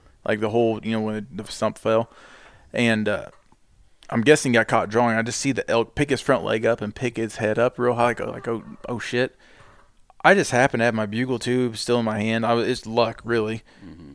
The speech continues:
Speaker 1: I immediately just turned and put it in the ground, and I chuckled again.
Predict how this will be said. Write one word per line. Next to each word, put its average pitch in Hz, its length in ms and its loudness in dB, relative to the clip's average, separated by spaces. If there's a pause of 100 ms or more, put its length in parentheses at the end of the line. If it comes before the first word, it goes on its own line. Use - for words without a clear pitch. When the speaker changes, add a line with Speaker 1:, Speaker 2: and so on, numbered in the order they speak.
Speaker 1:
I 139 100 6
immediately 131 400 6
just 110 200 -4
turned 123 340 2
and 107 180 -2 (200)
put 135 200 4
it 127 80 2
in 98 80 -6
the 117 80 0
ground, 113 380 2
and 101 80 -8
I - 60 -12
chuckled - 460 -6
again. 101 380 -10